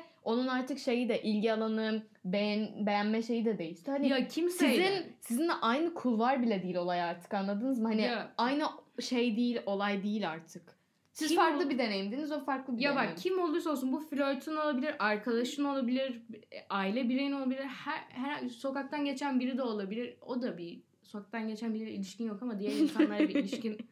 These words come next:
Speaker 2: var yani. Ee, karşılaştırmaman gerekiyor kendine.
Speaker 1: Evet, kesinlikle.
Speaker 2: Yani çok zor bir şey hani bunu yapmak.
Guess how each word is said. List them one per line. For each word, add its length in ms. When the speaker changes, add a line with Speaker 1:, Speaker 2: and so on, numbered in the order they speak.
Speaker 2:
var 320
yani. 460
Ee, 320
karşılaştırmaman 960
gerekiyor 420
kendine. 280
Speaker 1:
Evet, 200
kesinlikle. 260
Speaker 2:
Yani 420
çok 220
zor 380
bir 360
şey 400
hani 240
bunu 140
yapmak. 600